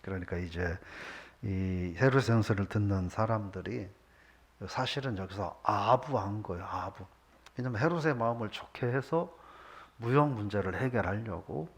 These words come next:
두루와 시돈 사람들이 사실은 아부를 한 거예요. "우와,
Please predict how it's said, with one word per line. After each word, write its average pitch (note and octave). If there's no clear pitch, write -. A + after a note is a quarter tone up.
두루와 G#2+
시돈 B2+
사람들이 F#2+
사실은 F#2
아부를 F#2
한 A#2+
거예요. F#2+
"우와, C#3